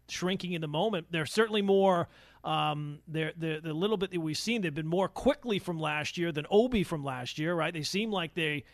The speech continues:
they can kinda handle the spotlight. So as shorthanded as the Knicks are right now, maybe this is the best thing to happen, and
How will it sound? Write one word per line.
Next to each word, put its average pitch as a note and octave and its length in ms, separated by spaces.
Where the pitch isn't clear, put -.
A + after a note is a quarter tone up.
they E3 140
can D#3+ 100
kinda E3 300
handle D3+ 300
the C#3 120
spotlight. D#3 640
So D#3 440
as D#3 160
shorthanded A3 600
as F3 140
the E3+ 100
Knicks G3 280
are B3 200
right C3+ 220
now, D3 440
maybe F#3 480
this G#3+ 220
is F#3+ 160
the F3+ 80
best F3+ 340
thing G#3 200
to E3+ 80
happen, F#3 380
and D#3 320